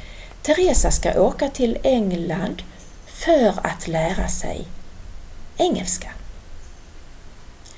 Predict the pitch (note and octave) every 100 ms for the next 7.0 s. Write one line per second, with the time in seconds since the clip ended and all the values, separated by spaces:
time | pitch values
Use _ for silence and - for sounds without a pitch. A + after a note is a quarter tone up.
0 | - - - - - A#3 E3 D#3 E3+ -
1 | G3+ - D#4 D#4+ D4+ D#4 C#4 G#3+ G#3 G#3+
2 | - - A#3+ G3 F3+ - D#3+ F3+ - -
3 | - - - - - - - - - -
4 | - - - - - - F3+ F#3 B3+ B3+
5 | B3+ C#4+ - - - G#3 A3+ D4 - -
6 | - F3 C#4 A#3+ - F#3 B3+ G3+ - -